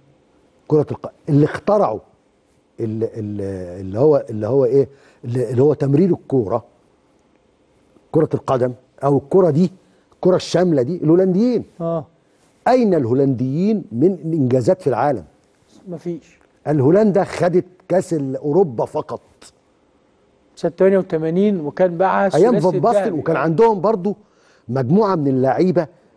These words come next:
Speaker 1: اشتغلوا حالات فرديه، يعني رود خولد ده وفان باستن دول كانوا حاجه مش طبيعيه.
Speaker 2: مم.
Speaker 1: واخد بالك؟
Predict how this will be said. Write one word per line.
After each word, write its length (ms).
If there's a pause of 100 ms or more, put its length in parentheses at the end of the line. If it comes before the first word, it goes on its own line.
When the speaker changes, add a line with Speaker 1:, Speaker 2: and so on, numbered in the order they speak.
(460)
Speaker 1:
اشتغلوا 500
حالات 360
فرديه، 400
يعني 200
رود 300
خولد 280
ده 120
وفان 240
باستن 300
دول 120
كانوا 200
حاجه 180
مش 140
طبيعيه. 380 (100)
Speaker 2:
مم. 220 (260)
Speaker 1:
واخد 220
بالك؟ 300